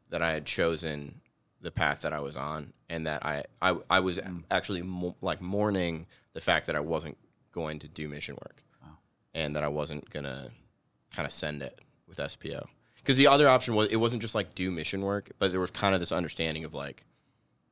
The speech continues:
Speaker 1: if I'm gonna do it, I'm gonna go all in. 'Cause when I made the decision to, like, step back into the relationship, it was kind of with this understanding that, like,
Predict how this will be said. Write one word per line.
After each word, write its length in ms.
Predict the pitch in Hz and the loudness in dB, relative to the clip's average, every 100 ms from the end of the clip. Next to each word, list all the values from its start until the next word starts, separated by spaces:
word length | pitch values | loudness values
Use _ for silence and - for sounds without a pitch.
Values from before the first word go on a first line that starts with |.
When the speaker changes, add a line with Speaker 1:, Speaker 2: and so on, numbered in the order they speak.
| _ | _
Speaker 1:
if 100 | - | 0
I'm 160 | 92 90 | 2 2
gonna 140 | 82 | 0
do 160 | 76 80 | 0 0
it, 40 | 78 | 0
I'm 100 | 78 | -2
gonna 120 | 76 | -4
go 140 | 76 69 | -4 -4
all 220 | 73 69 | -6 -10
in. 80 | - | -12
'Cause 160 | 82 92 | -6 -2
when 100 | 90 | 0
I 60 | |
made 160 | 90 85 | 0 -2
the 80 | 78 | -4
decision 400 | - 80 80 73 | -6 -6 -8 -8
to, 60 | |
like, 160 | 71 - | -10 -8
step 180 | 71 71 | -8 -6
back 160 | 69 | -8
into 120 | 71 | -10
the 80 | 76 | -10
relationship, 640 | 78 76 - 80 76 - - _ _ _ _ _ _ _ | -8 -8 -8 -10 -10 -12 -16 _ _ _ _ _ _ _
it 80 | 90 | -6
was 100 | 73 | -2
kind 240 | 95 82 | 0 0
of 220 | 71 - | 0 -6
with 120 | - 78 | -10 -6
this 140 | 78 | -6
understanding 460 | 76 - 78 73 73 | -4 -2 -4 -4 -6
that, 180 | 71 | -8
like, 300 | 71 65 - | -8 -10 -14